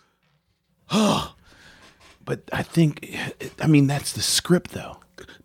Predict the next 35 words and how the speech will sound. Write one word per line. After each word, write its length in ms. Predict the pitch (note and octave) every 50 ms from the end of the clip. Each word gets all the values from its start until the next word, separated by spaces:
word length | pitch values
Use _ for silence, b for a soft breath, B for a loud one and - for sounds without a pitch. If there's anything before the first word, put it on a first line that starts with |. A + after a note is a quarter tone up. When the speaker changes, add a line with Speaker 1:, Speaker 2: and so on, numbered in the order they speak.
| _ _ _ _ _ F3+
Speaker 1:
And 200 | F3+ F3+ E3+ D3+
that's, 300 | E3 E3+ F#3+ F#3 - -
that 360 | C#3 C3 C#3+ D3 D3 - -
is 200 | E3 E3+ F3 -
the 100 | - E3
script, 380 | - - - F3 B2+ - - -
and 400 | A2+ C#3 C3+ C3 - C#3 C3+ B2+
which 240 | C#3 C#3+ - - -
was 160 | F#3 F#3 -
also, 440 | - F#3+ G3+ G3 F3 - - C#3 A2+
you 140 | A2+ A#2+ A2+
have 200 | C3 B2 - -
to 100 | - C3+
credit 280 | - - F#3 C#3+ -
Speaker 2:
Yeah, 240 | D3 E3+ F3+ D3 A#2
she 200 | - - - D3+
Speaker 1:
to 100 | D#3+ C#3+
Speaker 2:
wrote 140 | C3 C#3 D3
Speaker 1:
Nia 120 | C#3+ C#3+
Speaker 2:
this. 120 | D3 C3+ C3+
Speaker 1:
DaCosta 500 | D3+ C#3+ - D#3+ D#3+ D#3 D3 - - C#3
Speaker 2:
It's, 240 | F#2 - - - -
it's, 80 | C3+ A#2+
Speaker 1:
because 220 | B2 A#2+ C3 -
she 100 | - B2+
wrote 320 | A#2+ A#2+ D3+ D#3+ D#3 -
this. 380 | - A2 F2+ C3 A#2 A2+ A2 A#2
Speaker 2:
It's 0 |
a 120 | A2+ G#2+ A2+ B B B B B B B B B B B D#3 E3
blockbuster 680 | F3+ G#3+ G#3+ G3 - - - E3+ - - - G#2 -
script. 420 | - - - - - C3 B2+ B2+ F#3+
Speaker 1:
It's, 180 | F#3+ D3 D#3 -
it's, 200 | G#3 G3+ - - G#3 G#3+ -
it's, 320 | G#3+ A#3 - - - - - -
it's 300 | A3 G3 - - -